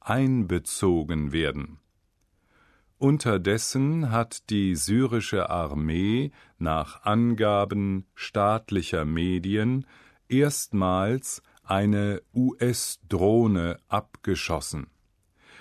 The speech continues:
Das unbemannte Aufklärungsflugzeug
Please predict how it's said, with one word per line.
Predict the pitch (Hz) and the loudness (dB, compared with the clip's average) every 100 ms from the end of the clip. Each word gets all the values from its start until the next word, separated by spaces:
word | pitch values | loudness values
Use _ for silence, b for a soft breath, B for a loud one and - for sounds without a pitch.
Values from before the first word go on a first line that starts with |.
| B B | B B
Das | 98 - - - | 0 0 -6 -2
unbemannte | 123 139 139 110 104 101 107 117 - 110 - - | 2 2 2 2 2 2 2 0 0 -2 -2 0
Aufklärungsflugzeug | 101 117 - - 117 110 107 110 113 113 - - 117 113 - - 107 107 107 | 0 0 -6 0 4 4 4 2 2 0 -4 -2 -2 -2 -6 -2 0 0 -2